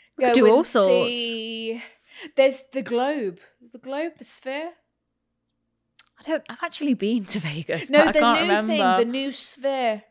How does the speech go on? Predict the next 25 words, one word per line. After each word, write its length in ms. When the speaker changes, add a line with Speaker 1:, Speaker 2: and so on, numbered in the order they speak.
Speaker 1:
The 100
new 160
Speaker 2:
Mm. 40
Speaker 1:
Globe 260
Speaker 2:
Oh, 180
yes, 240
Speaker 1:
Sphere. 140
Speaker 2:
that 260
new 280
thing. 320
Yeah, 220
yeah, 180
yeah. 260
That 20
Speaker 1:
Yeah, 280
Speaker 2:
looks 120
really 260
Speaker 1:
and 160
Speaker 2:
cool. 200
Speaker 1:
they're 100
trying 520
to, 300
someone's 720
trying 380
to, 260